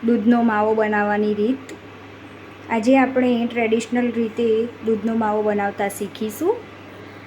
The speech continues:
દૂધનો માવો બનાવવા માટે મેં અહીંયા દોઢ લિટર જેટલું દૂધ લીધું છે. ફૂલ ક્રીમવાળું ભેંસનું દૂધ લીધેલું છે.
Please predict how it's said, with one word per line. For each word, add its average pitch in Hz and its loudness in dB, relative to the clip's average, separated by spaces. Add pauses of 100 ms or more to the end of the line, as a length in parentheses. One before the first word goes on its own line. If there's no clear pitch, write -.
(2250)
દૂધનો 277 6
માવો 240 6
બનાવવા 226 4
માટે 226 0 (120)
મેં 226 -2
અહીંયા 220 -2 (400)
દોઢ 247 8
લિટર 233 2 (140)
જેટલું 214 2
દૂધ 202 0
લીધું 214 0
છે. 440 0 (1700)
ફૂલ 285 4
ક્રીમવાળું 254 8
ભેંસનું 226 0
દૂધ 208 0
લીધેલું 208 2
છે. 392 0